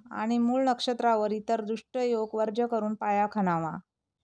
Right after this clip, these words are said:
वास्तूच्या दाराची पहिली चौकट बसवण्यास मुहूर्त, उत्तरा, हस्त, पुष्य, श्रवण, मृग, रोहिणी, स्वाती, रेवती या नक्षत्री शुक्रवारी स्थिर लग्ने प्रथम दाराची चौकट बसवावी. गृहप्रवेशास मुहूर्त,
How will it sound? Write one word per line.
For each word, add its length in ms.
वास्तूच्या 540
दाराची 420
पहिली 340
चौकट 380
बसवण्यास 600
मुहूर्त, 340
उत्तरा, 640
हस्त, 400
पुष्य, 640
श्रवण, 480
मृग, 360
रोहिणी, 720
स्वाती, 640
रेवती 460
या 180
नक्षत्री 720
शुक्रवारी 560
स्थिर 320
लग्ने 400
प्रथम 420
दाराची 380
चौकट 400
बसवावी. 640
गृहप्रवेशास 760
मुहूर्त, 340